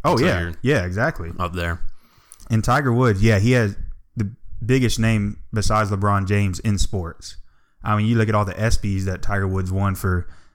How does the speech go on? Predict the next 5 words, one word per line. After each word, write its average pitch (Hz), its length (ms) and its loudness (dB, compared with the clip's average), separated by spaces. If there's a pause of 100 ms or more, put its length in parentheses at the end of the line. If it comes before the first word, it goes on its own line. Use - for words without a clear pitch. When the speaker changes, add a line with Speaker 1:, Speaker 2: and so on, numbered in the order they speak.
(140)
Speaker 1:
Athlete 101 340 0
of 95 80 -4
the 90 80 -4
Year. 92 380 0 (960)
So, 104 540 0